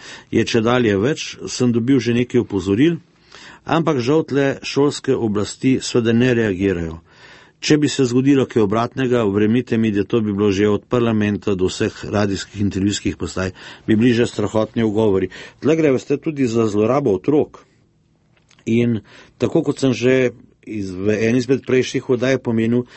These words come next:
tudi pri tem družinskem, novem družinskem zakonu vidim samo zlorabo otrok, pravzaprav kjer za otrokovim pravicam, za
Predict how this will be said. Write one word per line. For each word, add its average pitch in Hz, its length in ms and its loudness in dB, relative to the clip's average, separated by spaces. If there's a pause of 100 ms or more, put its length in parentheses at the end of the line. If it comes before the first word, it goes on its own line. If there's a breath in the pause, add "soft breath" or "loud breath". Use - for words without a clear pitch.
(340 loud breath)
tudi 151 280 2
pri 113 260 -2
tem 165 300 2
družinskem, 120 720 0
novem 120 440 2
družinskem 117 600 -2
zakonu 127 480 0
vidim 123 280 -2
samo 123 280 0
zlorabo 113 520 0
otrok, 139 400 -2 (500 loud breath)
pravzaprav 123 540 2 (340)
kjer 143 280 2
za 104 380 0
otrokovim 123 720 0
pravicam, 127 640 0
za 101 360 0